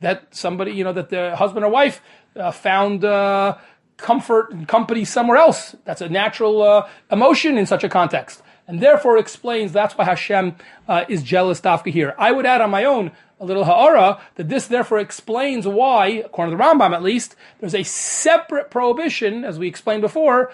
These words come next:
of worshiping any avodah zarah with the four special means of avodah, the f-, of,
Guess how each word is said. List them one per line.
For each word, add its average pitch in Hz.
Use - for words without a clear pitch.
of 190
worshiping 208
any 233
avodah 202
zarah 254
with 208
the 180
four 233
special -
means 208
of 185
avodah, 175
the 143
f-, -
of, 160